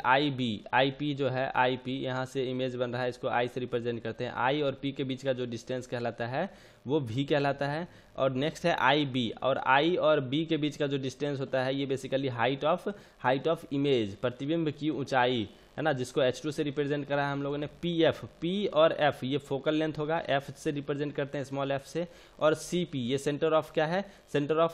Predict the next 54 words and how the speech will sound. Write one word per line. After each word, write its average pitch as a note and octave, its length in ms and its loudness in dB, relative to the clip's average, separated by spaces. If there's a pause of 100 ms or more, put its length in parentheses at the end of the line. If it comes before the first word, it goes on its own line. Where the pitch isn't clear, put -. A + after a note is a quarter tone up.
(120)
इस - 240 -8
कर्वेचर D3+ 640 2
है, D#3 100 0
तो D3+ 120 -6
center C#3+ 240 -4
of D3+ 120 0 (140)
curvature C#3 320 0
और C#3+ 180 -2
पोल C#3+ 200 0
के C#3+ 120 -4
बीच C#3 160 -2
का C#3+ 80 -2
जो C3+ 120 -2
डिस्टेंस C#3 400 -4
कहलाता B2+ 400 -2
है, C#3 140 -2
वो C#3 160 -4
क्या C#3 160 -2
कहलाता B2+ 300 -4
है, C3+ 80 -6
वक्रता A#2+ 400 -2
त्रिज्या, B2 520 -4
that A2 260 -4
is C#3 220 -4
radius G#2+ 400 -2
r, G2+ 160 0
इसको G2+ 240 -6
आर A#2 140 2
से A2 140 -6
रिप्रेजेंट G#2 420 -6
करते G2 260 -10
हैं। F#2 120 -12 (320)
तो C#3 60 2
ये D#3+ 200 4
एक F3 140 0
ओवरव्यू D3+ 520 2
हो D#3+ 80 4
गया, E3 160 2
आप B2+ 260 2
मिरर D3 300 2
के E3 220 2
जितने C#3+ 360 -2
भी D#3 240 -2 (120)
चीज़ें C#3+ 360 -2
हैं, D3 80 -2
स्पेक्स - 460 -2
हैं, A#2+ 100 -2
like B2+ 300 0
यू, C3+ 300 -2
वी, B2+ 400 -4
एफ, C#3 300 0
आर, B2+ 300 4
ये C3 260 -2
एक C#3+ 100 -4